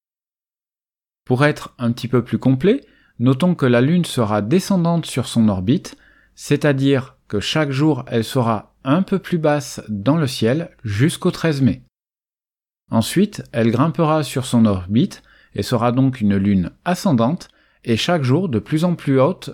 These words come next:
sur l'horizon jusqu'au vingt-cinq mai. Elle croisera le plan de l'écliptique une première fois le cinq mai à vingt et une heures cinquante-six,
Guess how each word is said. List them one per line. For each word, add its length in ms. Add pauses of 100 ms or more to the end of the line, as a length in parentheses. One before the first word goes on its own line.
sur 280
l'horizon 500 (100)
jusqu'au 460
vingt-cinq 420
mai. 220 (1040)
Elle 160
croisera 500
le 140
plan 220
de 100
l'écliptique 640
une 160
première 340
fois 320
le 220
cinq 380
mai 260 (400)
à 120
vingt 220
et 60
une 120
heures 120
cinquante-six, 720